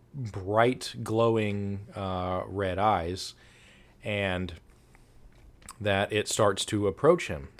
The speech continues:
And so, feeling scared, he, uh, he packs his, his stuff up, um, his, his tire iron, puts it back in the car, and starts walking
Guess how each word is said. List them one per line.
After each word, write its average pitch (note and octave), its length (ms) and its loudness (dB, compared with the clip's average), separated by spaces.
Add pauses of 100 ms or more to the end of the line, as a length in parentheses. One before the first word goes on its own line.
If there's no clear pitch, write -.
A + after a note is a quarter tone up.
And G2 160 -4
so, G2 400 2
feeling G#2+ 480 0
scared, A#2+ 560 4 (640)
he, A2 340 -2
uh, G2 480 2 (100)
he G2 340 -6 (680)
packs A#2+ 420 6
his, G#2 360 -2
his G#2 220 -4
stuff - 420 2
up, A#2+ 300 4 (180)
um, G#2+ 240 -4
his, F#2+ 220 -6
his G2 160 -6
tire A#2 340 2
iron, G#2+ 320 0
puts A2+ 180 -6
it G#2+ 100 -4
back G#2 220 -2
in G#2 60 -6
the G2 80 -8
car, A#2+ 340 2
and G#2 140 -6
starts A2+ 380 -2 (800)
walking A2 640 2